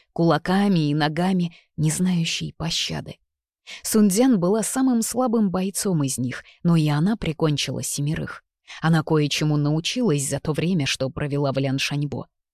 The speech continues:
"Нужно продержаться", заклинала Чаогай.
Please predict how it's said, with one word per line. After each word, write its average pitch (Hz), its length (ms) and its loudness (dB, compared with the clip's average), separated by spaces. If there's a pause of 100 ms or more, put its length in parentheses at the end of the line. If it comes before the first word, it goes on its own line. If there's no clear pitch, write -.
(500)
"Нужно 156 380 2
продержаться", 156 1040 -4 (200)
заклинала 143 640 0
Чаогай. 143 640 -8